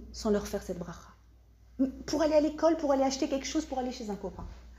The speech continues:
On peut pas, nous, faire quelque chose, un gâteau pour Pessah, sans faire cette bracha. Écoutez ce que dit Moshe Rabbeinu. Quand il voit le Mishkan terminé, il voit que le Hanan va descendre.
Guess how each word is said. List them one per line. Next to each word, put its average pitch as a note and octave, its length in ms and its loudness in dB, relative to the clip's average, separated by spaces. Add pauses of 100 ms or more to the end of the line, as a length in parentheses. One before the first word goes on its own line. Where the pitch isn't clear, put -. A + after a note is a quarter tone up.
(340)
On C4 80 6
peut E4 160 6
pas, D4+ 140 8
nous, E4 360 12
faire - 280 4
quelque A#3 260 2
chose, G#3 320 0
un A#3 120 6
gâteau C#4+ 400 8
pour F4+ 200 0
Pessah, C4 420 -2
sans A#3 140 -10
faire A3 160 -8
cette E3+ 160 -4
bracha. - 320 -12 (640)
Écoutez A#3 300 -2
ce - 100 -6
que A#3+ 80 0
dit G3+ 180 2
Moshe G3+ 300 4
Rabbeinu. E3+ 380 2 (720)
Quand A#3+ 160 6
il A#3 180 8
voit B3+ 600 6 (500)
le B3+ 160 6
Mishkan E4 500 8
terminé, C#4 540 6 (840)
il D4 180 8
voit F4 240 10
que E4+ 140 10
le F4 80 12
Hanan F4 800 12
va E4+ 140 12
descendre. C#4 760 8